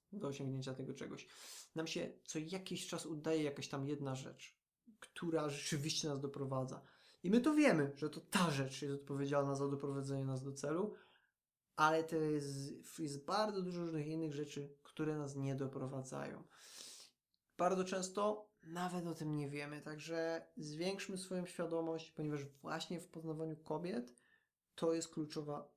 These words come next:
rzecz, aby umieć rozpoznać, co cię przybliży do celu, a co robisz w sumie nie wiadomo dlaczego.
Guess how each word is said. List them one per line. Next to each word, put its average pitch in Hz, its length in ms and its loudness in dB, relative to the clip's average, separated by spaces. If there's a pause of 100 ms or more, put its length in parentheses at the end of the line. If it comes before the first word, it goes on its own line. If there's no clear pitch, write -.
rzecz, 139 640 -8
aby 151 420 -4
umieć 175 360 -4
rozpoznać, 156 1040 -2
co 180 180 -4
cię 165 200 -2 (180)
przybliży 170 600 -2
do 143 140 -4
celu, 156 500 0 (460)
a 165 140 0
co 185 300 0
robisz 190 640 -2 (640)
w - 80 -8
sumie 160 360 -2
nie 160 100 -2
wiadomo 147 340 -2
dlaczego. 151 520 -6